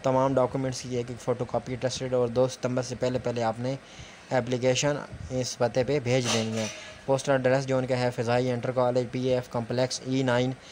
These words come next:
Islamabad। इनका जो कॉन्टैक्ट number भी नीचे दिए गए हैं, तो इस पते पे आपने,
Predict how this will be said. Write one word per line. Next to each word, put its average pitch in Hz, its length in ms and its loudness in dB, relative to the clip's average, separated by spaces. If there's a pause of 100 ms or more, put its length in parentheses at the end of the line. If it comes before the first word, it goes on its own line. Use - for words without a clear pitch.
(320)
Islamabad। 127 760 0
इनका 131 200 -4
जो 120 80 -6
कॉन्टैक्ट 127 360 -2
number 127 240 0
भी 135 100 -2
नीचे 131 220 -2
दिए 131 200 0
गए 127 100 0
हैं, 123 220 -2 (680)
तो 143 60 -4
इस 139 140 0
पते 135 240 2
पे 127 140 0
आपने, 120 400 2